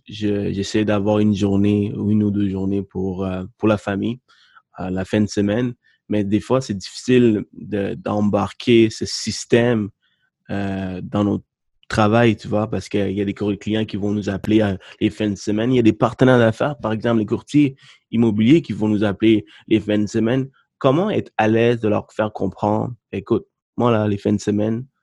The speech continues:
je ne travaille pas, je suis avec la famille. » Euh,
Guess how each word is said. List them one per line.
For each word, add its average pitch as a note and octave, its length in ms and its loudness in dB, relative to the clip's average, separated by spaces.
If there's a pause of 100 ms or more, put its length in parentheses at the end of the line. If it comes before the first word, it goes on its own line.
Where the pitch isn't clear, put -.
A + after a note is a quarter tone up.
(120)
je - 120 -12
ne G2 80 -4
travaille G2+ 320 0
pas, G#2 140 -2
je G#2+ 60 -6
suis - 80 -12
avec F#2 100 -6
la F#2+ 120 -4
famille. » G2+ 440 -4 (480)
Euh, F#2+ 640 -6